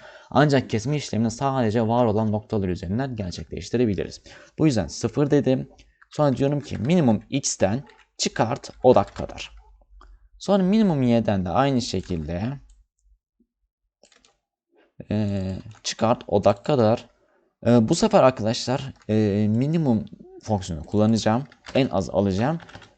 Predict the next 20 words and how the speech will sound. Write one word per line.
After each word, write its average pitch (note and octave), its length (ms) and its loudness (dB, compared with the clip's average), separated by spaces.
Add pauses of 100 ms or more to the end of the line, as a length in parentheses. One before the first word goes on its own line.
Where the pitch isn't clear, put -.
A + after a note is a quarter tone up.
Ve A#2 180 2
buraya C3+ 300 2
diyeceğim C3+ 400 2
ki, B2+ 480 -4
e, G2+ 600 -2
şuradan - 240 -8
hemen - 240 -10
bakalım. A#2+ 420 -4 (240)
W B2 400 4
diyeceğim. D#2 360 -8 (480)
W'muz C3 440 2
iki G2+ 140 -6
ile A#2 100 0
çarpmıştık. - 520 -8
Yani B2+ 160 -2
en G3 340 0
fazla A#2+ 360 -2
yüksekliğin C3 680 -4
genişliği A2+ 460 2
olsun. D2 360 -8